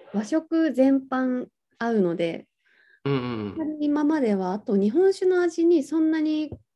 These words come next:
Speaker 1: なんだろう、個性が昔はそこまでなかった。
Speaker 2: うんうんうんうん。
Speaker 1: 昔前は。うん、なんか割と似通った味のものが多かった中で、最近はやっぱりお-、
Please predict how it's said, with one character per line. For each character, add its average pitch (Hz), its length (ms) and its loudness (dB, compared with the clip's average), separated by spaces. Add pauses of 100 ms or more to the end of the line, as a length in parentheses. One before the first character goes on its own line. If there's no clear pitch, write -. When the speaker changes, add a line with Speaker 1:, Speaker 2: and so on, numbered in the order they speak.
(200)
Speaker 1:
な 269 160 -2
ん 254 60 0
だ 180 80 0
ろ 175 60 -6
う、 - 20 -20
個 403 140 -4
性 247 260 0
が 165 240 -6 (220)
昔 277 380 -2
は 285 140 -2
そ 269 140 -4
こ 285 140 -4
ま 311 100 4
で 240 100 2
な 196 180 0
か - 100 -4
っ - 180 -6
た。 - 220 -12 (580)
Speaker 2:
う 151 60 -2
ん 151 40 0
う 147 40 0
ん - 20 0
う 143 40 0
ん - 20 0
う 131 540 -2
ん。 113 120 -8 (260)
Speaker 1:
昔 208 200 -6
前 180 280 -2
は。 156 220 -10 (1200)
う 214 40 -2
ん、 190 220 -4
な 220 80 -6
ん 208 40 -8
か 175 140 -8
割 214 220 -2
と 214 80 -2
似 208 160 2
通 226 100 -6 (100)
っ 240 80 -6 (140)
た - 220 -10 (180)
味 196 480 -2
の 202 100 0
も 262 140 0
の 285 100 -2
が 208 160 -4
多 202 140 2
か 196 80 -6
っ 185 100 -12
た 175 100 -10
中 180 260 -8
で、 180 80 -8
最 294 240 -4
近 302 160 -2
は 294 80 0
や 285 80 -2
っ 294 80 -12
ぱ 277 80 0
り 220 100 4
お-、 185 100 0